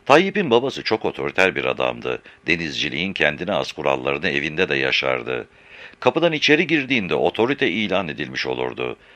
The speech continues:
Evin cezaları bile deniz kurallarına göreydi. Tenzile Hanım babanın otoritesi karşısında çaresiz, çocuklarını kanatlarının altına alır korurdu. Erdoğan yıllar sonra bile babasından duydukları korkuyu şöyle anlatıyordu.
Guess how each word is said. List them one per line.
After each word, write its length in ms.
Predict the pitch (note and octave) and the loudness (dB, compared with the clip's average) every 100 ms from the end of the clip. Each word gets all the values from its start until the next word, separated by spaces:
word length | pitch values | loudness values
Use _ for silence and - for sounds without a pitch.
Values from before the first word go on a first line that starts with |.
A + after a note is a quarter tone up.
| - - | -20 -2
Evin 280 | F#2+ C#3+ D#3 | 2 2 2
cezaları 600 | F#2 F2 F#2+ E2 F2 A2+ | 2 4 2 2 0 0
bile 200 | D2+ C2+ | -2 0
deniz 280 | D#2+ G#2+ - | -2 -4 -6
kurallarına 640 | E2 E2 D2 C#2+ D2 E2 | -2 -2 0 -4 -2 -4
göreydi. 580 | C#2 B1+ B1+ B1 B1 A1+ - - - - | -2 -4 -4 -4 -8 -8 -12 -20 -20 -2
Tenzile 480 | - C3+ A2+ C#3 C#3+ | 0 2 0 0 2
Hanım 320 | D#3 G#2 D#2 | 0 0 0
babanın 340 | C#2 D2+ F2 F2+ | 0 2 0 -4
otoritesi 580 | B1+ F#2+ A2 D#2 - | -2 -2 -2 -4 -6
karşısında 460 | D#2 D2 C#2+ D2+ E2 | -2 0 -2 -4 -2
çaresiz, 640 | - E2+ D2 C#2+ D2+ F2 | 0 2 2 -2 -4 -6
çocuklarını 580 | - F#2 G#2+ G2+ G2+ G#2+ | -4 -6 -4 -2 -2 0
kanatlarının 600 | F#2 G2 - F#2 G2 G#2+ D#2+ | 0 0 -2 -4 -4 -4 -4
altına 360 | D2+ C#2+ D2+ | -4 -4 -2
alır 260 | C2+ D2 F2+ | -2 -2 -4
korurdu. 640 | - C#2+ C2+ A1+ A#1+ A1 - - - - - G2 | -4 -4 -4 -4 -6 -8 -12 -20 -20 -20 -10 0
Erdoğan 420 | C3+ C3+ C#3 D2+ | 2 2 0 0
yıllar 360 | D2 C#2+ F#2+ | -4 0 0
sonra 360 | F#2+ E2 D2 D2 | 2 -4 -4 -2
bile 160 | D2+ C#2+ | 0 0
babasından 600 | D2 D#2 D2+ D#2 F2+ D2+ | 0 -2 -4 -2 -2 -2
duydukları 480 | D2+ D2+ - E2+ | -8 -6 -4 -4
korkuyu 400 | - D#2 B1+ F2 | -2 -4 -2 -4
şöyle 300 | E2 F2 D2 | 0 0 0
anlatıyordu. 760 | C2+ C#2 C2+ C#2 C2+ A#1 A#1+ | 0 -2 -8 -4 -4 -4 -6